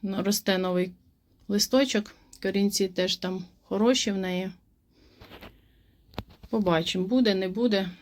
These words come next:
Якщо, то, можливо, дублика продублюю, тому що вона красива, вона мені подобається, і форма,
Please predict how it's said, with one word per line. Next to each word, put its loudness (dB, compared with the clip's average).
Якщо, -4
то, -2
можливо, 0
дублика 0
продублюю, 2
тому -2
що -6
вона -2
красива, -2
вона -2
мені -2
подобається, 0
і -2
форма, 0